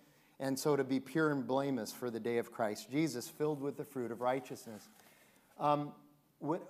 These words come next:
I, I'll be the first to admit, when I first met and married Jackie thirty-five years ago, I had passion for her. Okay, I had tremendous passion for her.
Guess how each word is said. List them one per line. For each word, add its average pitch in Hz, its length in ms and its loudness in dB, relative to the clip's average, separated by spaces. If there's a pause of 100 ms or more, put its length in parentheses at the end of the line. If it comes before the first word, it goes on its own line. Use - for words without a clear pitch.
(140)
I, 185 220 2
I'll 226 160 4
be 285 120 6
the 233 140 8
first 190 260 2
to 175 80 4
admit, 160 220 4
when 147 120 4
I 202 120 4
first 196 360 2 (140)
met 160 400 8
and 139 180 2
married 139 320 2
Jackie 120 540 0 (1040)
thirty-five 135 520 2
years 127 280 0
ago, 107 320 -2
I 175 180 6
had 160 280 4
passion 127 480 -2
for - 100 -14
her. 90 180 -16 (880)
Okay, 120 220 -2
I 127 180 12
had 147 220 8
tremendous 143 480 4
passion 120 440 2
for 98 180 -10
her. 95 240 -8